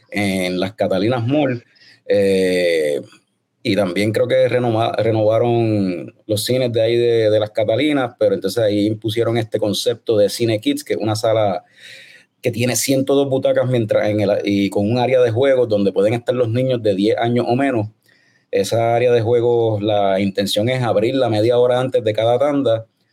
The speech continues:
para que las bendiciones, pues, se, se entretengan ahí y se pongan a joder ahí en, en, antes, antes de la película. Tiene una chorrera de veinte pies de largo, áreas de obstáculos, así como un playground para niños menores de dos años. Todo bajo la supervisión de sus padres, porque nosotros no te vamos a cuidar a los nenes.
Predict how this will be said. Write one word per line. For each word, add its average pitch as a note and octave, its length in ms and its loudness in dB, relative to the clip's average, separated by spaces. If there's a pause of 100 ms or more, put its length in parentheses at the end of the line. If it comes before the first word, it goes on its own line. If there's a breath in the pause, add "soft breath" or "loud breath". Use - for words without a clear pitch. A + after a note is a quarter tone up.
(240)
para G2+ 160 -2
que F#2+ 400 0
las F#2 160 -4
bendiciones, F#2+ 640 -2
pues, F2+ 420 -2
se, E2+ 220 -2
se - 100 -6
entretengan G#2+ 560 -2
ahí D3 300 -2 (440)
y F#2+ 180 -2
se G2+ 120 -4
pongan A#2+ 260 -2
a B2+ 60 0
joder B2+ 300 2
ahí B2 180 2
en, B2 140 0
en, A#2 120 -2
antes, A#2 380 0
antes A#2 220 -2
de A#2+ 100 0
la A#2+ 80 0
película. B2+ 420 2
Tiene G#2 180 0
una A#2+ 120 0
chorrera A2+ 380 0
de A2 100 2
veinte A#2 260 0
pies G#2+ 220 -2
de G#2+ 80 2
largo, D3 420 2
áreas A2 200 0
de G2+ 80 0
obstáculos, D3+ 640 0
así - 160 -4
como D3 160 -4
un F#3 120 -2
playground F3 600 -2
para F#2 180 -4
niños C3+ 280 -2
menores B2+ 360 -2
de A2 80 -2
dos A2+ 220 0
años. A#2 280 -2 (160)
Todo E3+ 360 0 (300 loud breath)
bajo D3 200 -2
la A#2+ 120 0
supervisión A2 680 0
de A2+ 120 0
sus C3+ 180 -6
padres, A2+ 420 -2
porque A2 220 -2
nosotros G3 440 -2
no C3+ 180 0
te G#2 80 2
vamos A#2+ 280 0
a G#2 100 -2
cuidar G#2+ 300 2
a G#2 60 4
los A#2 160 0
nenes. F2+ 300 -6